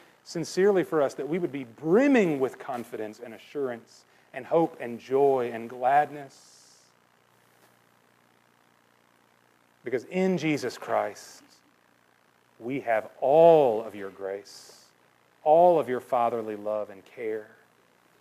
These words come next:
all of your promises. We have the Son and therefore we have the life.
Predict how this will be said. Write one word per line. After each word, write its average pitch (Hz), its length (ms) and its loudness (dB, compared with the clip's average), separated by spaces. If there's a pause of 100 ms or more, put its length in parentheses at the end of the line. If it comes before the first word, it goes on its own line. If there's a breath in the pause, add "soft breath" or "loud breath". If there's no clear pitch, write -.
(220)
all 151 340 2
of 127 100 -10
your 107 80 -6
promises. 95 640 -14 (2750)
We 123 120 -10
have 139 340 0
the 120 80 -10
Son 104 560 -10 (280)
and 101 80 -20
therefore 107 260 -10
we 98 220 -18
have 104 220 -10 (100)
the 98 80 -14 (160)
life. - 240 -20